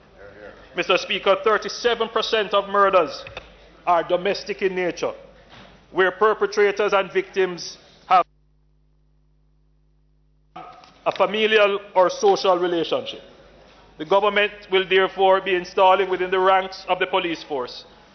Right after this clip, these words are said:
a domestic violence co-, coordinator at every police station. We will also establish a consultative committee at every police station consisting of community leaders such as the Justice of Peace,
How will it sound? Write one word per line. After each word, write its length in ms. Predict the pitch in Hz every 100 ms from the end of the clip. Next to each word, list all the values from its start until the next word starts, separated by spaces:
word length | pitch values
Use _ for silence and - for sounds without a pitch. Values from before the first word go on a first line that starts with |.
| _ _
a 100 | 151
domestic 540 | 151 165 185 - 185 - -
violence 500 | 170 170 175 170 - -
co-, 360 | 180 170 170 - 135 - -
coordinator 640 | 208 220 175 147 123 123 110 - - -
at 220 | 156 -
every 220 | 180 165
police 320 | 160 165 143 131
station. 380 | 131 107 - 98 - - - _ _ _ _ _ -
We 200 | 165 170
will 160 | 170
also 340 | 170 180 175 185
establish 720 | 175 - 185 170 175 175 -
a 60 | 156
consultative 800 | - 156 - 202 180 - 190 -
committee 560 | 202 185 - 180 175 - - -
at 160 | 156 156 208
every 180 | 208
police 360 | 208 208 180 156
station 440 | - 143 135 127 123 - -
consisting 760 | - 160 - 220 190 - 180 160 - -
of 140 | 160 151 -
community 480 | 160 190 214 214
leaders 400 | 220 202 175 156 151 - -
such 180 | 165 165
as 120 | 147
the 80 | 143
Justice 400 | 156 180 190 202
of 140 | 185 -
Peace, 340 | 165 156 -